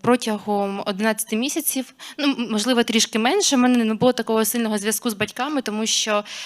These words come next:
я могла з ними розмовляти десь раз в п'ять днів, тому що за те, з-, через те, що не було зв'язку, е, було дуже проблематично з ними зв'язатися, щось їм розповісти,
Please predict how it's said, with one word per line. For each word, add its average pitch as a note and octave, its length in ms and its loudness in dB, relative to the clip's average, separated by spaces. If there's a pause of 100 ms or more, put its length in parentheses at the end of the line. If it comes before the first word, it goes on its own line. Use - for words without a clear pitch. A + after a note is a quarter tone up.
(120)
я A#3 160 2
могла A3+ 340 -2
з G#3 80 -8
ними A3+ 160 0
розмовляти G#3 420 -2
десь G3 300 -6
раз A3 480 0
в G3 140 -4
п'ять G3+ 260 0
днів, C4 320 -4
тому G#3+ 240 -4
що G#3 260 -2
за G3 100 -10
те, G#3+ 280 -6
з-, F#3+ 160 -10 (240)
через A3+ 240 -4
те, A#3+ 100 0
що A3 180 -4
не G3+ 100 -6
було G#3 240 -6
зв'язку, G3+ 480 -4 (440)
е, G#3 280 2
було G3+ 360 -2
дуже A#3+ 280 2
проблематично G3+ 680 -2
з F#3 40 -6
ними G3+ 180 0
зв'язатися, A3 680 -2
щось G#3+ 320 -2
їм G3+ 100 -2
розповісти, G3+ 640 -2